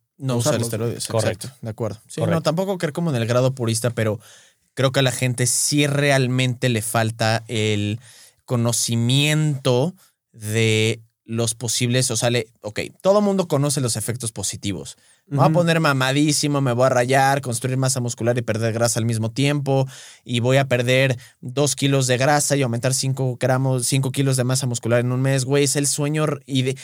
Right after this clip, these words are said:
Speaker 1: es el sueño de todos los que nos gusta ponernos mamados, pero a costa de justo, pues, ¿qué?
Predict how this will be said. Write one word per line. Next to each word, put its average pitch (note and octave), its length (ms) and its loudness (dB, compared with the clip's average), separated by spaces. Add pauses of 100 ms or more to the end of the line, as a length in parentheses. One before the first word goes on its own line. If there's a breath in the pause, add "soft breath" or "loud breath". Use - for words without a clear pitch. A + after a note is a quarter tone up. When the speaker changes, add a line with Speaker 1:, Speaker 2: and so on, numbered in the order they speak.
(120)
Speaker 1:
es E3 160 -2
el F#3 100 0
sueño F#3 420 0
de D#3+ 120 4
todos D#3+ 260 4
los D#3 140 2
que C3+ 80 -4
nos B2+ 120 -2
gusta D#3+ 260 0
ponernos D#3 460 0
mamados, D3 600 2 (840 soft breath)
pero G3 540 4
a C3 140 0
costa C3 380 2
de A2 120 2
justo, C3+ 580 -2
pues, - 220 -6
¿qué? - 400 -4